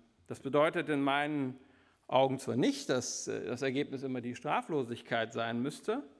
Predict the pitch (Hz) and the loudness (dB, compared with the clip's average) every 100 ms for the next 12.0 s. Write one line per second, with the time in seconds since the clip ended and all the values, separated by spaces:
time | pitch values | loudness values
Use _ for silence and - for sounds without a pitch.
0 | _ _ _ _ _ _ 147 - 170 202 | _ _ _ _ _ _ -4 6 8 8
1 | 202 190 175 156 139 156 262 - - - | 6 2 2 0 2 6 4 2 -10 -12
2 | - _ _ _ - - 156 160 143 147 | -14 _ _ _ -12 -6 0 2 4 6
3 | 151 127 156 - 135 131 - - - 127 | 6 2 -2 -2 -2 -2 -12 -14 -8 -6
4 | - 139 135 113 98 - - _ - - | 0 2 2 0 -6 -16 -20 _ -20 -20
5 | - 135 127 170 175 139 220 233 196 - | -6 0 6 6 8 6 4 2 2 4
6 | 180 165 160 214 214 180 - 170 160 - | 4 4 2 2 4 4 6 6 6 2
7 | - 143 147 202 202 175 160 180 175 156 | -2 2 4 4 4 4 2 2 2 2
8 | - 208 269 254 208 185 139 127 160 - | 2 0 2 6 6 4 0 2 0 2
9 | 139 151 240 240 214 160 175 - 160 156 | 0 4 4 4 2 2 0 2 2 2
10 | 147 139 139 143 120 127 120 127 113 107 | 0 0 0 -2 -4 -2 -2 -2 -4 -8
11 | - - - 127 123 - - 110 - | -14 -20 -10 -6 -6 -6 -8 -8 -10